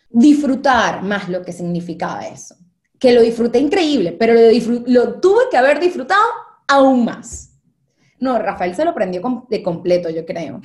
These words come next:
Y fue mi, mi, mi mayor soporte. O sea, yo, por ejemplo, en diciembre hubiésemos tenido la oportunidad, ¿sabes? De quizás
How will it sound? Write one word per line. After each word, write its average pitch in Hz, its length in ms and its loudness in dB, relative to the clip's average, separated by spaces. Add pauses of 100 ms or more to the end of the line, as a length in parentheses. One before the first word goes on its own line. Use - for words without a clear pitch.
(380)
Y 226 100 -2
fue 202 180 0
mi, 247 280 -4
mi, 214 280 -8
mi 208 200 -4
mayor 185 420 0
soporte. - 640 -10
O - 40 -20
sea, 196 160 -8
yo, 180 180 -8
por 214 100 -12
ejemplo, 202 260 -6
en 208 60 -6
diciembre 190 380 -6
hubiésemos 202 440 -8
tenido 160 280 -8
la 196 80 -6
oportunidad, 165 460 -10
¿sabes? 185 320 -6
De 170 220 -8
quizás 170 300 -18